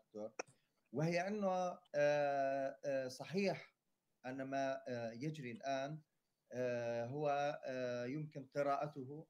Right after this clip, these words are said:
أو تفهمه أو فهمه من الناحية السياسية، آه، ومن الناحية البراغماتية. في النهاية هذه الدول،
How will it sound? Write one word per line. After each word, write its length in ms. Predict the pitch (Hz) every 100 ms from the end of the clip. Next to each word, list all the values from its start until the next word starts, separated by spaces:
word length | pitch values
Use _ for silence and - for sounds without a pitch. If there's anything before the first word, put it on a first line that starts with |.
| 135
أو 220 | 127 127 _ -
تفهمه 680 | 151 143 139 147 143 156 156
أو 160 | 156
فهمه 580 | 156 175 160 147 147 165 _ _ _ -
من 120 | 139
الناحية 400 | 143 156 151 147
السياسية، 640 | 135 139 131 127 120 87 - - _ _ _ - 127
آه، 160 | 131
ومن 160 | 131 135
الناحية 300 | 147 139 151
البراغماتية. 640 | 147 151 156 160 160 156
في 120 | 117
النهاية 420 | 127 135 143 131 123
هذه 200 | 135 127
الدول، 460 | 123 151 135 156